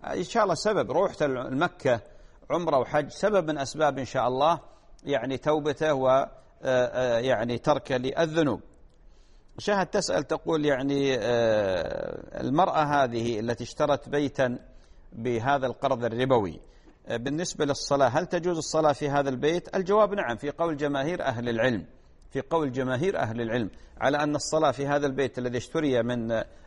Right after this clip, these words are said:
ربا الصلاة صحيحة ما لها علاقة، الانفكاك الجهة، وهي ليست من، على قول بعض الف-، المذاهب الفقهية في مسألة الأرض المغصوبة أو كذا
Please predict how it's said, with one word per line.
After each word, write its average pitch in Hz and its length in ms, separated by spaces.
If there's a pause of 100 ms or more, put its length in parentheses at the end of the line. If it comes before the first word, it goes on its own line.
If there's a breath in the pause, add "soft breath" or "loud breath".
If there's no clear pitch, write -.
ربا 156 400 (340 soft breath)
الصلاة 226 280
صحيحة 190 360
ما 180 140
لها 156 80
علاقة، 135 320
الانفكاك 147 540
الجهة، 135 400 (440)
وهي 139 400
ليست 160 420
من، 131 320 (400 soft breath)
على 127 460
قول 127 400
بعض 123 260
الف-، 117 240
المذاهب 117 920
الفقهية 127 480
في 113 120
مسألة 127 520
الأرض 120 360
المغصوبة 120 680
أو 113 120
كذا 131 420